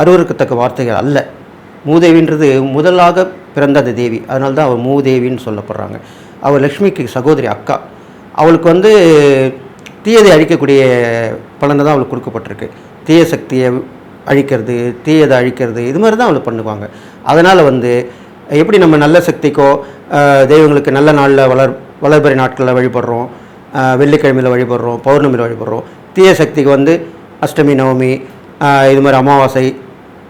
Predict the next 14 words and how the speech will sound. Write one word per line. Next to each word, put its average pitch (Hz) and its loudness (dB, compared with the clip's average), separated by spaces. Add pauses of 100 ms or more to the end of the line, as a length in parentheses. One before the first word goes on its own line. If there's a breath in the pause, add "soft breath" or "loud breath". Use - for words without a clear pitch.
ஆ, 139 0
செவ்வாய்க்கிழமை, 143 2 (220)
ஞாயிற்றுக்கிழமை, 139 0
இது 165 2
மாதிரி 175 4
நாள்லாம் 175 4
வழிபடுறோம் 139 0
இல்லையா, 143 0
தீய 143 0
சக்தி 131 -6
விலக. 117 -4 (420 loud breath)
அதே 208 4
மாதிரி 160 4
தான் 127 2